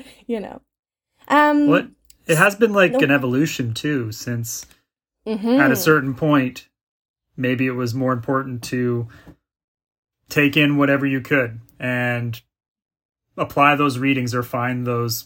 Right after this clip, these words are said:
Speaker 2: subtextual elements that were in there. And now we have Love, Simon, <laughs> which is a mass entertainment, uh, a corny little love story where it's just cute gay guys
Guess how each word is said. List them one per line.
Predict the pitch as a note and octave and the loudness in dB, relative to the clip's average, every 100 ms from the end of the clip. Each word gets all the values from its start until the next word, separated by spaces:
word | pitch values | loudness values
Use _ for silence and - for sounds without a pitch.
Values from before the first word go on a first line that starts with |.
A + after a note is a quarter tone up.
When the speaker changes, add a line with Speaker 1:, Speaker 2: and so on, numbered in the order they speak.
| _ | _
Speaker 2:
subtextual | - C3+ A#2+ C#3 A#2+ C3 A#2+ | -4 -4 -2 -4 -4 -2 -2
elements | A#2+ B2 A2+ G#2+ - | -2 -2 -4 -8 -10
that | A#2 | -12
were | A#2+ A2+ | -10 -8
in | A2+ A#2 | -8 -6
there. | A2+ A#2 - _ _ _ _ _ | -8 -10 -14 _ _ _ _ _
And | A#2+ A#2 A#2 - | -8 -6 -6 -6
now | C3 D3+ D3+ C3 A#2+ A#2+ _ _ _ - | -2 2 2 2 0 -6 _ _ _ -2
we | C3+ | 0
have | B2 B2+ B2 A#2+ A2+ - _ _ _ _ | 2 2 2 -2 -6 -14 _ _ _ _
Love, | B2+ C3 B2+ | -2 -2 0
Simon, | D3 E3 C3+ A2 G#2 | 2 4 2 -4 -12
<laughs> | - | -6
which | C3 A#2+ - - - | -2 -2 -2 -4 2
is | D#3 C#3+ C#3 C3+ - B3+ G#3 - | 2 4 2 -2 -8 -12 -4 0
a | C#3+ | 2
mass | D3 D#3 E3 | 4 4 2
entertainment, | F3+ F3+ E3+ D#3+ D#3 D3+ D3+ D#3 - _ _ - _ | 0 0 0 0 2 0 -2 -4 -12 _ _ -20 _
uh, | B2+ B2 B2+ C3+ | -2 0 0 0
a | C#3 | -4
corny | - D3 E3+ | 0 2 2
little | D#3 D#3+ D#3 | 4 4 6
love | C#3+ C#3 | 4 4
story | - C#3+ C3+ C3+ C3 C3+ | 0 2 2 2 2 0
where | C3+ D3 C#3 C3 | -6 -8 -2 -2
it's | A#2 | -2
just | C#3 A#2+ - - _ | -6 -6 -10 -20 _
cute | - C#3+ C#3+ | 0 0 2
gay | C3+ | 0
guys | C3 B2+ B2 A#2 - | 0 0 0 -4 -8